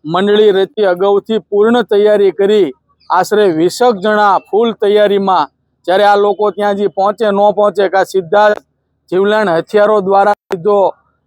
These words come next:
છરી વડે હુમલો કરીને છગનભાઈનું જ્ઞાન નિપજાવવામાં આવે છે.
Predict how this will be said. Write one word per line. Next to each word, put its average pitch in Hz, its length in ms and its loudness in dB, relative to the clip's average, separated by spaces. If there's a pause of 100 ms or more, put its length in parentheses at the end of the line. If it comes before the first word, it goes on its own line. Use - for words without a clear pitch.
(120)
છરી 226 280 0
વડે 214 220 2
હુમલો 202 420 2
કરીને 208 280 -2
છગનભાઈનું 196 720 -2 (140)
જ્ઞાન 202 300 0 (760)
નિપજાવવામાં 170 680 0
આવે 127 180 -2
છે. 123 180 -14